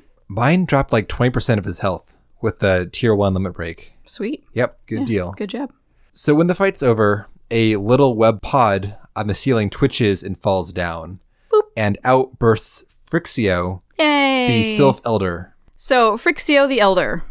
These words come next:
Speaker 2: My goodness, we've been looking all over for you. And this is a, this is a very classic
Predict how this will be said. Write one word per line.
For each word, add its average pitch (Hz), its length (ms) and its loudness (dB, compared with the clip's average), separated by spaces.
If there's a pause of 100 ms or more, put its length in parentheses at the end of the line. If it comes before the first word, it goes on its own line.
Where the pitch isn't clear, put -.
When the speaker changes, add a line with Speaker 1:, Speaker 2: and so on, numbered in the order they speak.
(240)
Speaker 2:
My 254 220 4
goodness, 185 560 -6
we've 254 140 2
been 208 160 -2
looking 269 220 2
all 294 160 4
over 277 240 4
for 220 140 -4
you. 226 420 2 (320)
And 233 180 4
this 277 160 2
is 269 180 2
a, 240 400 6
this 214 180 -2
is 220 120 -2
a 233 120 4
very 214 1000 2 (300)
classic - 840 -2